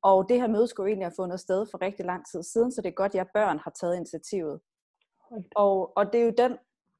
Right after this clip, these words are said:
Speaker 1: det er de erfaringer, eller den erfaring er en blandt mange af mine
Speaker 2: Ja.
Speaker 1: erfaringer,
Speaker 2: Ja.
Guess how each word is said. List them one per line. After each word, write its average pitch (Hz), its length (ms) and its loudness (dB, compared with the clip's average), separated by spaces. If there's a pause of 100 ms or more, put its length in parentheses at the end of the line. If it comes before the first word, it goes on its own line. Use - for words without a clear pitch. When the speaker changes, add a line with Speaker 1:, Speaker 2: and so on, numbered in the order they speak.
(500)
Speaker 1:
det 226 60 2
er 214 160 -2
de 277 120 4
erfaringer, 226 640 0
eller 185 160 2 (340)
den 269 220 0
erfaring 196 560 -4
er 190 160 -4
en 208 260 -6
blandt 185 280 -6
mange 180 420 -6
af 185 80 -10
mine 190 280 0
Speaker 2:
Ja. 208 180 4
Speaker 1:
erfaringer, 170 540 -4
Speaker 2:
Ja. 185 80 4